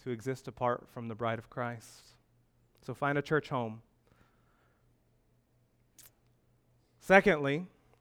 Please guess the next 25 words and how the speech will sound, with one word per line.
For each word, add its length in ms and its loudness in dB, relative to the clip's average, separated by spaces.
for 100 4
those 240 6
who 220 0
are 500 10
a 80 -2
part 300 4
of 100 -2
a 60 0
church 340 -4
family, 420 -2
who 160 -2
are 200 8
a 40 4
part 220 -4
of 60 -8
the 80 -2
church 340 -8
body, 380 -4
especially 420 2
if 140 -2
you 60 -4
consider 420 -4
yourself 400 -4
a 60 -10
member. 480 -4